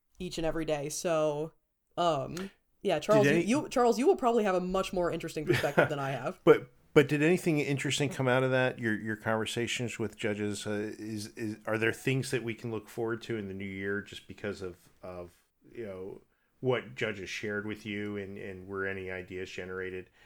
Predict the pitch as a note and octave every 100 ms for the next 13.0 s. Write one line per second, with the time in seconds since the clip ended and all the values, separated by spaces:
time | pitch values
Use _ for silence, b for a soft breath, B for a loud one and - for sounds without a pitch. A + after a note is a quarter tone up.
0 | b A#2 G#2+ A#2+ A#2+ A#2+ A#2+ - G#2 G2
1 | - - G#2+ G#2+ - - F#2 - F#2+ E2
2 | F#2 F2+ - - _ G2+ F#2 G#2+ - E2
3 | D#2+ - - - D2+ D2+ D2+ - D#2+ E2
4 | E2+ E2+ _ _ _ _ G#2+ E2+ E2 E2+
5 | - B2+ A#2 G#2+ G#3+ C4+ G#4+ C5 G2+ G#2+
6 | C3+ C3+ D3 C#3+ D#3+ E3 - G#3 A4+ D#5
7 | G4 G#4 A#3+ A3 - D4 F4 - G3 G3
8 | F3+ F3 - F3 F3 E3+ F3+ - - G3
9 | E3 E3 G#3 G4 C#5+ G#4 G#4 E4 A#3 A3+
10 | A3+ F3 - D#3+ - E3 D#3+ D#3+ D#3 D3+
11 | D3+ F3+ F3 D#3 D#3 F3+ F#3 F#3+ A#3 G#3+
12 | G#3 G3 D#3+ E3 E3 D#3+ D#3 C#3+ C#3+